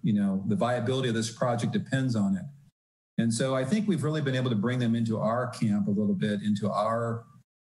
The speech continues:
uh, sense of urgency and priority. And we have a good P M with the Corps, Brian Lake, who, who shares our enthusiasm and commitment to get this project designed and constructed.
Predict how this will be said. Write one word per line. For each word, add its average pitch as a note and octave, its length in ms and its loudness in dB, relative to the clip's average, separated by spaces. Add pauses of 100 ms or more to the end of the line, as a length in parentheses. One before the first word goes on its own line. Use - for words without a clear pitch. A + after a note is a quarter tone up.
(200)
uh, G2+ 340 2
sense B2+ 320 0
of A2 260 -2 (120)
urgency A#2 500 0
and G#2 180 0
priority. G#2 720 0 (380)
And D3 60 4
we D#3+ 80 2
have E3+ 140 0
a D3+ 40 -2
good C#3 260 0
P B2+ 180 0
M A#2+ 120 0
with G#2+ 140 0
the G#2 80 0
Corps, G#2+ 240 -2
Brian G#2+ 420 0
Lake, G2+ 380 0
who, G2+ 260 2 (100)
who B2 120 0
shares B2+ 440 0
our G#2+ 200 0
enthusiasm A2 880 0 (100)
and A#2 220 2
commitment A2+ 480 -2
to A2+ 100 -2
get A2 200 -2
this G#2+ 120 -2
project A2+ 440 0
designed G#2+ 340 0
and G2+ 80 -2
constructed. G2+ 560 -2